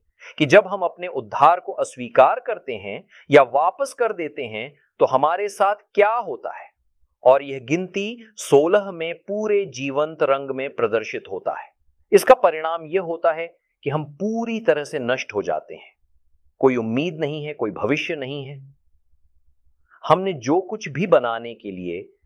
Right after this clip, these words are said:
जीवन भर काम किया था, वह सब कुछ खत्म हो जाता है।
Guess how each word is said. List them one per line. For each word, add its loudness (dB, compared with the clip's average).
जीवन -2
भर -6
काम -2
किया -4
था, -12
वह 0
सब 0
कुछ -8
खत्म -2
हो -8
जाता -8
है। -20